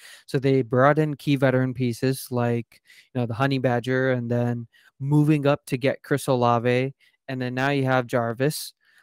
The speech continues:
uh, Landry. And for Jameis Winston, this really solidifies your wide receiver room,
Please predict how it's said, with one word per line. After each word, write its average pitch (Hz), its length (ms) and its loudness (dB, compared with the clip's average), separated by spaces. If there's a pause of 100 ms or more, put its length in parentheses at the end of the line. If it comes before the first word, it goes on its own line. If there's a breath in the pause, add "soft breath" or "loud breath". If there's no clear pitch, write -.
(160)
uh, 120 280 2
Landry. 120 560 -2 (100)
And 127 560 -2
for 123 460 0
Jameis 143 420 -2
Winston, 143 400 -4
this 139 220 -2
really 160 340 -2
solidifies 127 1080 -2
your 123 460 0
wide 120 320 0
receiver 165 420 -2
room, 120 260 -4